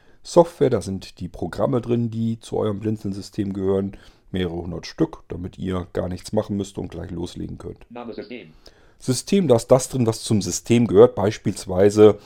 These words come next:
Speaker 1: Software, um euch einen Windows zehn Datenträger zu machen. Egal, ob's U-S-B-Stick ist oder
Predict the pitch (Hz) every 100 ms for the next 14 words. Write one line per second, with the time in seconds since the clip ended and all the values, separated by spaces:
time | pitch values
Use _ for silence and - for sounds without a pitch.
0 | - - - - 113 - 101 98 - 113
1 | 113 - 98 95 - - 98 98 98 98
2 | 92 - - 113 104 90 87 80 - 85
3 | - - 85 98 85 95 110 90 - 107
4 | 98 - 123 - - 120 104 - 92 95